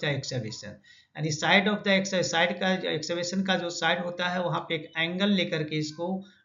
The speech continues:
dig किया जाता है। "The angle varies based on assessment of impact of side factor", तो depend करता है कि side का factor क्या है,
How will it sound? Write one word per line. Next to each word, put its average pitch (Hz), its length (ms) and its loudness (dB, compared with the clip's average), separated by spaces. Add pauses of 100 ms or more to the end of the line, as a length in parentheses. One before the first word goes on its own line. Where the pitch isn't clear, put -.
(120)
dig 175 300 0
किया 170 160 4
जाता 151 360 0
है। 196 320 2 (320)
"The 170 180 2
angle 190 460 4
varies 185 360 4
based 185 460 0
on 196 160 2
assessment 175 580 -2
of 185 220 -4
impact 170 480 -4
of - 160 -2
side 147 260 -2 (100)
factor", 120 320 -6 (380)
तो 156 140 -2
depend 196 400 4
करता 190 260 4
है 190 80 8
कि 196 140 -2
side 156 400 2
का 180 120 4
factor 165 400 -2
क्या 185 260 0
है, 190 200 2